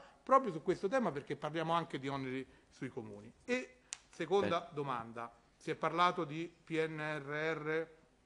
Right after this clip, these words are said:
Speaker 1: di legge ad hoc per i finanziamenti di vari strumenti che ci possono essere.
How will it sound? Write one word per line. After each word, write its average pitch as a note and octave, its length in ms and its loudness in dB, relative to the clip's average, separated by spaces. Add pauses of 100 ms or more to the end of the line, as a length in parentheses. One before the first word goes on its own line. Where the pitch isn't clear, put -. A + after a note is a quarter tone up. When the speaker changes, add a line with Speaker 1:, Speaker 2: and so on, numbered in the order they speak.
(460)
Speaker 1:
di D#3 260 -4
legge D3 380 -2
ad D3+ 140 2
hoc D#3 320 4
per D3+ 120 -4
i D3 60 -4
finanziamenti D#3 760 -4
di D3 100 -6
vari D#3+ 260 0
strumenti D#3 560 -6
che D3+ 100 -4
ci D#3 120 -12
possono E3 280 -2
essere. B2 300 -2